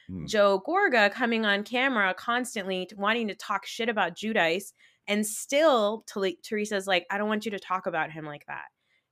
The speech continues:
Speaker 2: And that's triggering for him because he's like, "Why can't I talk about this man who's obviously fucked up a lot of people I care about's lives," right? But again, the issue is between Joe and Joe. It's not actually between Joe and Teresa,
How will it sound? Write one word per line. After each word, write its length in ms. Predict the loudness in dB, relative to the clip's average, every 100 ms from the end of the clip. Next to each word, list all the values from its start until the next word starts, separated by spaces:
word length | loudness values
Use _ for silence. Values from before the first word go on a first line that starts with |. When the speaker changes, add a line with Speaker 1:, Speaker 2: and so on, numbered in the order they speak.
| -4
Speaker 2:
And 140 | 4
that's 300 | 6 4 0
triggering 420 | -6 -2 -2 -4
for 100 | -10
him 280 | -8 -8 -8
because 260 | -8 -8 -8
he's 180 | -6
like, 340 | 0 0 0 -4 _ _ _ _
"Why 240 | 0 4 4
can't 260 | 2 0
I 80 | 0
talk 280 | -2 0 0
about 260 | 0 -2 -2
this 180 | -6
man 200 | -2 -2 -2
who's 220 | -6 -8 -2
obviously 500 | -2 0 -2 -4 -10
fucked 340 | -4 -6 -4
up 120 | -6
a 40 | -4
lot 220 | -2 -4
of 80 | -6
people 280 | -10 -10 -8
I 120 | -8
care 260 | -10 -6 -6
about's 400 | -6 -10 -10 -4
lives," 480 | -2 -2 -8 -8
right? 320 | -2 0 0 -2 -14 -20 _ _ 2
But 280 | 4 4 2 _
again, 360 | -4 2 2 2
the 160 | 0
issue 300 | -2 -2 0
is 220 | 0 0 -2
between 440 | -8 -6 -6 -4
Joe 240 | -2 0 0
and 140 | -2
Joe. 260 | 0 2 2
It's 180 | -2
not 220 | -2 2 6
actually 420 | 4 2 -6 -6
between 420 | -8 -12 -10 -8
Joe 180 | -4 -4
and 100 | -4
Teresa, 640 | -8 -6 -6 -4 -4 -4